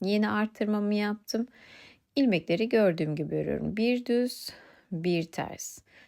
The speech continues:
ikinci düz, bir ters, üçüncü düz, aralarda birer ters kaldı.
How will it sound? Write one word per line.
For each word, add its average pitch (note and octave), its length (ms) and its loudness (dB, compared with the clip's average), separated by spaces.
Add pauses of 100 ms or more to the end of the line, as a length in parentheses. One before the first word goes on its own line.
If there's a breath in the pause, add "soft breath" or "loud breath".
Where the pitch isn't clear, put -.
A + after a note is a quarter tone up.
(340 soft breath)
ikinci F#3+ 540 -2
düz, B3 480 0 (640 loud breath)
bir D#3+ 360 -4
ters, G3 500 0 (840 loud breath)
üçüncü A#3+ 560 -2
düz, A#3+ 580 -2 (1000 loud breath)
aralarda E3 680 -2
birer F#3 340 0
ters A3 360 -2
kaldı. A3 640 -2